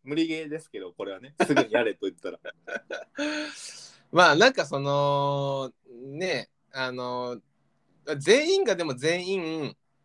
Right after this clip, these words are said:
Speaker 2: その、なんだろう、一つのやり方があるからそれやれってわけでもないし、
Speaker 1: そうそうそうそう。
Speaker 2: それぞれの、
Speaker 1: 全然、うん。
Speaker 2: ね、あの、自分の、あの、長所だったりをしっかり自分で理解して、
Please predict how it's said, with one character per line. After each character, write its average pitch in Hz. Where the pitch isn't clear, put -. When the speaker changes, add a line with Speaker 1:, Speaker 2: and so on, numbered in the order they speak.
Speaker 2:
そ 139
の、 120
な 135
ん 143
だ 113
ろ 95
う、 -
一 202
つ 151
の 127
や 117
り 120
方 123
が 127
あ 131
る 110
か 170
ら 156
そ 147
れ 135
や 127
れ 139
っ -
て 135
わ 117
け 165
で 143
も 104
な 127
い 107
し、 113
Speaker 1:
そ 139
う 127
そ 117
う 110
そ 104
う 98
そ 233
う。 -
Speaker 2:
そ 311
れ 311
ぞ 208
れ 151
の、 311
Speaker 1:
全 110
然、 107
う -
ん。 -
Speaker 2:
ね、 202
あ 135
の、 123
自 135
分 156
の、 151
あ 120
の、 107
長 180
所 139
だ 110
っ -
た 143
り 160
を 190
し -
っ -
か 175
り 131
自 123
分 170
で 156
理 147
解 117
し -
て、 233